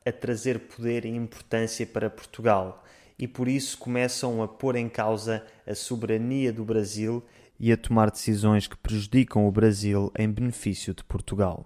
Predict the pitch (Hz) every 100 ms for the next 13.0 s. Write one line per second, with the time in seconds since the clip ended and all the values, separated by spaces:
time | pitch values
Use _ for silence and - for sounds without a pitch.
0 | _ _ - 120 117 131 156 - - _
1 | _ 117 113 131 143 131 131 120 117 127
2 | 127 120 120 - 120 110 113 151 143 131
3 | - 127 117 113 113 127 117 117 - 120
4 | 107 113 113 117 - 117 - - 113 110
5 | 107 - 120 117 110 113 107 107 90 -
6 | - _ _ _ _ _ - 113 117 -
7 | 123 135 143 - - _ _ 117 127 -
8 | 139 139 135 127 135 131 - 120 - 127
9 | 120 113 120 113 113 113 113 - 131 120
10 | - 117 - 123 117 - 123 151 123 117
11 | 117 113 110 - - _ _ _ 113 104
12 | 123 117 110 113 113 - 104 92 - -